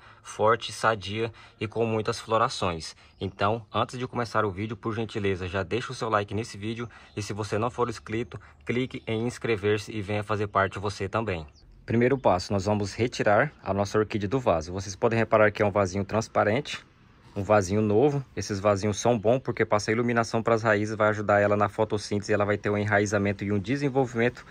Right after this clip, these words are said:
melhor. Então eu vou reutilizar esse vasinho para fazer o replante dela. O preço ainda está aqui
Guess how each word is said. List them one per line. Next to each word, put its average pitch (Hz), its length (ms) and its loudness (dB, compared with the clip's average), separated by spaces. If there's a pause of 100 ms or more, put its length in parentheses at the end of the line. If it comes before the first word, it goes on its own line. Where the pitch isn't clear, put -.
(200)
melhor. 104 360 6
Então 104 260 4
eu 107 80 10
vou 104 160 6
reutilizar 131 720 4
esse 127 140 0
vasinho 120 440 4 (360)
para 117 180 8
fazer 113 320 4
o - 20 4
replante 113 440 2
dela. 87 260 6 (320)
O 110 80 0
preço 110 500 4 (140)
ainda 98 240 2
está 107 260 4
aqui 151 320 0